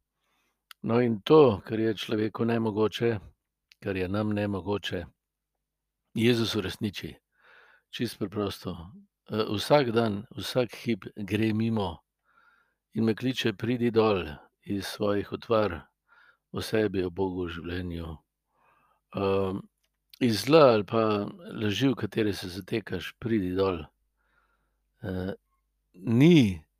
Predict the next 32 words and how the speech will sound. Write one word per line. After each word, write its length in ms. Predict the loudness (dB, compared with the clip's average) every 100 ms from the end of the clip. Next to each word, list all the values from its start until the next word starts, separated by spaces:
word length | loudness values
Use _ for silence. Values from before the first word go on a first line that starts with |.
| -18
izgubljenega 600 | -6 -2 4 4 4 2
primera. 460 | 0 0 2 2 0
Ta 180 | 4 6
je 100 | 6
višji 320 | 2 0 -2
cestninar, 520 | -2 -2 0 0 0
to 140 | -4 -4
pomeni, 340 | 0 0 0
da 60 | 0
je 40 |
imel 180 | 0 0
nadzor 480 | -2 4 6 6 4
nad 240 | 0 -2 -6
sabo 580 | -6 6 6 6 -2 -4
in 220 | -6 -6
pod 220 | -6 -8
sabo. 400 | 2 2 2 -4 -12 _ -20 -20 -20 _ _ -16
Da 200 | -4 2
je, 380 | 4 4 2 0 -6 -10
eh, 360 | -6 -4 -6 -8 -12 _ _ _ _ _ _ _
za 120 | -4
vsakega 500 | 0 4 4 2 2
vedel, 260 | 4 2 0 -2
koliko 360 | -2 -2 -2
ima, 240 | -2 0 -2
kaj 300 | 0 0 2
ima, 300 | 0 -2 -4
ker 180 | -4 -6
je 60 |
bil 420 | -4 -4 -4 -6 -6
višji 340 | -6 -6 -12
cestninar. 640 | -18 -18 -10 -6 -6 -6